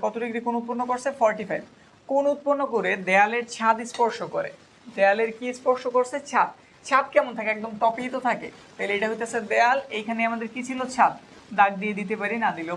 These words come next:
প্রবলেম নাই, কারণ ওটার কোনো আমাদের দরকার নাই। তাইলে ছাদ বরাবর কি দেওয়া আছে? হেলানো দেওয়া আছে, ছাদ স্পর্শ করছে। আমাদের কাছে দেয়ালটার উচ্চতা জানতে চেয়েছে, মানে এবির মান জানতে চেয়েছে। তাহলে এটার আমরা এইচ মিটার ধরে নিলাম।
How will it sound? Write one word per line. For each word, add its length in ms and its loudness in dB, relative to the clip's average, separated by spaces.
প্রবলেম 400 -2
নাই, 120 0
কারণ 200 -4
ওটার 200 0
কোনো 140 -2
আমাদের 200 -4
দরকার 340 0
নাই। 100 -12
তাইলে 280 4
ছাদ 200 -2
বরাবর 400 4
কি 160 -12
দেওয়া 220 4
আছে? 180 2
হেলানো 420 4
দেওয়া 260 4
আছে, 200 0
ছাদ 180 0
স্পর্শ 240 -6
করছে। 260 -4
আমাদের 320 -2
কাছে 200 -4
দেয়ালটার 460 2
উচ্চতা 340 -10
জানতে 280 -10
চেয়েছে, 220 -10
মানে 140 -4
এবির 300 -2
মান 180 2
জানতে 280 -2
চেয়েছে। 240 -18
তাহলে 200 -4
এটার 180 -2
আমরা 120 -8
এইচ 140 -2
মিটার 280 -2
ধরে 240 -2
নিলাম। 220 0